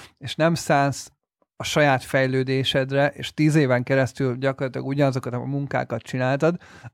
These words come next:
akkor meg is álltál ott a fejlődésben, ahol tíz éve voltál, sőt, mivel az a tudásod, az nincs itt a fiókban azonnal elérhető formában, ami tíz éve volt,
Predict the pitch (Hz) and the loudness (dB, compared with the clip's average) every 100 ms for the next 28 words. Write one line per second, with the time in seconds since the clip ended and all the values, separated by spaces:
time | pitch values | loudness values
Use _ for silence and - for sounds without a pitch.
0 | _ _ 160 - 180 185 _ 208 170 147 | _ _ -8 2 2 2 _ 0 2 2
1 | 190 127 123 147 151 - 143 160 139 131 | 4 2 2 0 0 -2 -2 0 2 0
2 | 139 135 139 135 143 139 147 139 135 120 | -2 -2 0 0 0 -2 -2 0 0 -2
3 | 123 139 156 175 165 - 160 175 - _ | -2 -2 0 0 0 0 0 0 -4 _
4 | _ 156 156 165 190 196 185 156 147 143 | _ -2 2 2 2 2 0 0 0 0
5 | - 160 165 _ _ _ _ _ _ 147 | 0 -4 -6 _ _ _ _ _ _ -4
6 | 151 147 185 196 156 131 143 151 143 139 | -4 -2 2 4 2 0 0 2 2 2
7 | 143 147 135 135 135 135 135 131 135 131 | 2 2 2 -2 0 0 0 -2 -4 -6
8 | - 143 139 135 135 135 135 131 139 135 | -6 -4 -2 -2 -2 -4 -4 -2 -2 0
9 | 131 127 135 165 | -2 -2 0 0